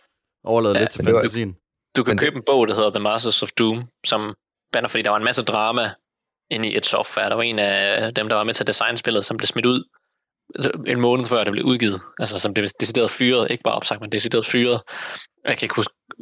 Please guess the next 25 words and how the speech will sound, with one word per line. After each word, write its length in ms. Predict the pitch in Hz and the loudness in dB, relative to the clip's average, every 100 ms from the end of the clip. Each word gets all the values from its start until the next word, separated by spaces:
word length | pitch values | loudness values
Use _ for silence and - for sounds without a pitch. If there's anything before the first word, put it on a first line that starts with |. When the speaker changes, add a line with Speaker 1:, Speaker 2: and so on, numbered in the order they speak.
| - | -4
Speaker 2:
grå-, 160 | 120 120 | 2 2
årsagen 400 | - 120 113 101 | 2 2 2 -2
bag 160 | 117 113 | -2 -2
det, 80 | 101 | -2
men 80 | |
der 60 | 107 | -2
har 100 | 117 | 0
bare 160 | 120 113 | 0 0
været, 200 | 107 104 | -2 -2
der 60 | |
har 60 | 110 | -2
været 140 | 107 | 0
mega 200 | 117 127 | 0 0
meget 180 | 120 117 | 0 0
drama. 300 | 107 110 127 - - - | 0 0 -2 -6 -14 -2
Både 140 | 135 | 2
ved 80 | 135 | 4
udgivelsen 420 | 120 127 123 113 | 4 4 0 -2
Doom 180 | 104 107 | -2 -2
et 180 | 107 123 | -2 0
og 260 | - 120 120 | 2 2 0
Doom 140 | 104 | 0
to. 240 | 113 117 - _ _ _ - | 0 0 -4 _ _ _ -2
Og 160 | 127 - | 0 2
Quake. 320 | 110 107 | 2 0